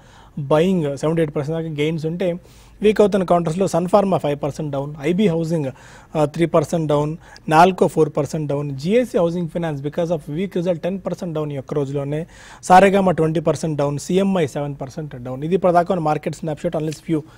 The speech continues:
తెలుసుకుందాం. గుడ్ ఆఫ్టర్‌నూన్ both of you, sir. So రాజేంద్ర గారు, ఇవాళ, ఆ,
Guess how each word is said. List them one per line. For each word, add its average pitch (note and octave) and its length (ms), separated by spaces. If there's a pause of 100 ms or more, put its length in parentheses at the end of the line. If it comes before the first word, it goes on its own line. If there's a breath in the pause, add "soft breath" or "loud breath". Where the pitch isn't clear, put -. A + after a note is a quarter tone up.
(240 loud breath)
తెలుసుకుందాం. D#3 360
గుడ్ D3 140
ఆఫ్టర్‌నూన్ C3+ 460
both C#3 180
of C3+ 60
you, C3 120
sir. D3 100 (300 loud breath)
So G3+ 60
రాజేంద్ర F#3+ 240
గారు, F#3 120
ఇవాళ, F3 200
ఆ, E3+ 420